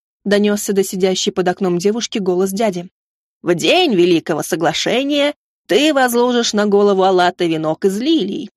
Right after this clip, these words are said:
и тогда она от тебя никуда не денется». «А ей и так бежать некуда», самодовольно отозвался Михас. «Если только к оборотням за реку».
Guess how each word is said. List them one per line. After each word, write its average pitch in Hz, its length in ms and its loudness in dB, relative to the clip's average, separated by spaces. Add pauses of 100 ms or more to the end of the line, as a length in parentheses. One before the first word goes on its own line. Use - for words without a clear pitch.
(120)
и 170 100 -2
тогда 160 520 -2
она 277 200 -2
от 269 100 -2
тебя 240 320 -2
никуда 214 800 -2
не 196 120 2
денется». 156 1000 -2 (800)
«А 185 120 4
ей 165 280 4
и - 20 -14
так 220 280 0
бежать 233 380 0
некуда», 175 540 -2 (260)
самодовольно 202 680 0
отозвался 208 540 -2
Михас. - 420 -4 (400)
«Если 226 400 0
только 214 260 0
к - 80 -14
оборотням 196 440 0
за 202 140 2
реку». 165 380 -4